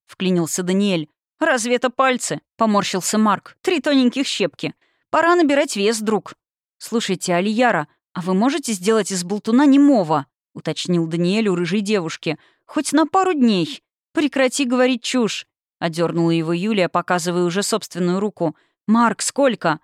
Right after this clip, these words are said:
«Пять божественно прекрасных пальчиков», ответил он, довольно скалясь. Парни рассмеялись, а Алияра неуверенно улыбнулась, признаваясь. «Я понимаю, что вы шутите,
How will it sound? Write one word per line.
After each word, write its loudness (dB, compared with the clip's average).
«Пять 0
божественно 0
прекрасных -2
пальчиков», -4
ответил -2
он, 0
довольно 0
скалясь. -4
Парни 0
рассмеялись, -2
а 2
Алияра 2
неуверенно 4
улыбнулась, 0
признаваясь. -2
«Я -6
понимаю, -2
что -6
вы -4
шутите, -4